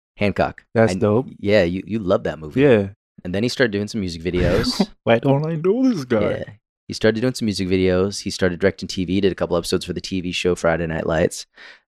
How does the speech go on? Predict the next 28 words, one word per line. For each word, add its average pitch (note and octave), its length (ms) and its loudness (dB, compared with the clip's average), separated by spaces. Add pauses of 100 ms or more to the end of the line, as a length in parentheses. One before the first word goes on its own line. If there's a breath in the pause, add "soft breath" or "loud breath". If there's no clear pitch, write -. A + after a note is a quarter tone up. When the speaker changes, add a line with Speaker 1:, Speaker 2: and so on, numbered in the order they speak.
(100)
Speaker 1:
That - 220 -4
Battleship F#2+ 540 0
movie, E2+ 320 -4
which E2 180 -4
I D#2 80 -2
did F2 220 0
not D#2 180 0
watch, - 300 -4
it - 100 -8
did F#2+ 140 -10
not F2+ 180 -14
look - 160 -18
good. - 140 -12
Speaker 2:
Battleship? A2+ 560 2 (440 soft breath)
I A#2 120 4
did A2 260 0
watch G2 320 -4
it. G2 160 -6 (240)
It A2+ 80 6
Speaker 1:
Which G2+ 80 2
I A2 40 0
Speaker 2:
was G#2 200 4
not G2+ 280 -4
good. G2+ 120 2
Speaker 1:
It F#2+ 120 2
was F#2+ 220 -4
not G2 220 -4
good. G2+ 320 -2